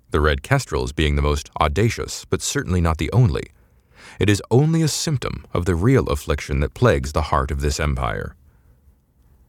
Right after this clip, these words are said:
Gallo raised an arm and pointed to the surface of Kestris through the window behind him,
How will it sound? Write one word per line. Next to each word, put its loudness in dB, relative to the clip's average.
Gallo 2
raised 0
an -4
arm 0
and 0
pointed 0
to -2
the 0
surface -2
of -8
Kestris -2
through -8
the -2
window 2
behind 0
him, -8